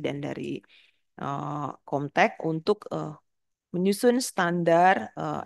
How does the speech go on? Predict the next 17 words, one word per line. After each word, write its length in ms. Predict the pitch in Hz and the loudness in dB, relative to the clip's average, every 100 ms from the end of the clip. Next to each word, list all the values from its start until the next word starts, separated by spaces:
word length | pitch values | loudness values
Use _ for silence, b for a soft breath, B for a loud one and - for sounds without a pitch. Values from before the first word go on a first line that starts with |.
| 156 | -8
S 80 | - | -6
N 120 | 156 - | -6 -2
I 80 | 190 | 2
daun 300 | 156 151 151 | 4 2 -2
kelor. 560 | 143 143 143 143 139 | -4 -2 0 0 0
Jadi, 320 | 151 151 156 190 B B B B | -2 -2 0 -4 B B B B
eh, 460 | - 143 143 139 143 - _ | -6 -2 -2 -2 -4 -8 _
sebagai 380 | - 175 156 165 | -4 4 6 8
bahan 240 | 185 170 180 | 6 6 6
baku 320 | 165 170 208 170 | 6 6 4 4
ya, 100 | 160 | 4
karena 180 | 156 180 | 0 -2
memang 240 | 190 190 214 | -2 -2 2
daun 160 | 170 165 | 2 2
kelor 200 | 165 175 | 2 2
ternyata 560 | - 165 156 147 - 202 | 0 -2 0 -2 0 0
tidak 240 | 190 160 | 2 0